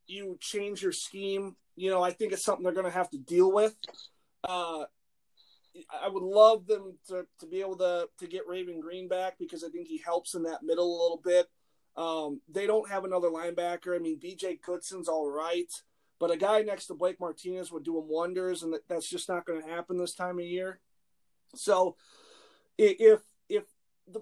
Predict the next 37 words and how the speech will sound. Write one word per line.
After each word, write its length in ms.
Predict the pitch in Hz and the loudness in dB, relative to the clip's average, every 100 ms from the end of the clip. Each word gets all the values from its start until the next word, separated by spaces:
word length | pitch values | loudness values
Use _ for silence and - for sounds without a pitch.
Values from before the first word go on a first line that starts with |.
| 185 | -2
the 120 | 240 - | 0 2
big 220 | 339 - | 0 0
thing 160 | 269 240 | -2 0
is 160 | 214 - | -2 -4
it's 180 | 208 | -6
gonna 220 | - 240 240 | -4 -6 -4
come 200 | 240 226 | -4 0
down 300 | 202 202 196 | 2 2 -2
to 80 | |
the 80 | 180 | -6
Packers 640 | - 185 185 185 202 190 - _ _ _ _ _ _ _ _ _ | -4 -2 -2 -4 -8 -8 -12 _ _ _ _ _ _ _ _ _
<clears throat> 340 | 143 185 160 - | -8 -8 -8 -4
dictating 680 | 254 - - 202 208 196 | -4 -4 -6 -4 -4 -4
their 200 | 170 185 | -2 -2
game 300 | 175 170 175 | -2 -4 -2
on 120 | 160 156 | -2 -2
offense. 480 | 143 139 117 110 - | -4 -6 -14 -18 -2
They 180 | 175 220 | 2 2
need 140 | 240 | 2
to 80 | 220 | 0
get 240 | 202 - | 0 0
leads 340 | 175 160 147 - | 2 0 0 0
so 140 | 180 | 2
that 180 | 165 160 | 2 0
the 80 | 151 | -6
defenses 680 | 190 220 226 220 214 190 | -8 0 4 4 4 2
are 180 | 190 175 - - | 2 2 -2 -2
throwing 420 | 180 180 180 165 | 4 4 4 0
against 340 | 147 156 135 | 0 -2 -2
them 120 | 147 | -6
because 260 | 143 160 165 | -6 -6 -4
that 220 | 240 285 | -2 -2
plays 220 | 254 240 | -2 -2
into 120 | 208 190 | -4 -6
the 80 | |
Packers' 400 | 185 185 170 156 | -2 -2 -4 -8
strength. 340 | - 160 143 | -10 -8 -8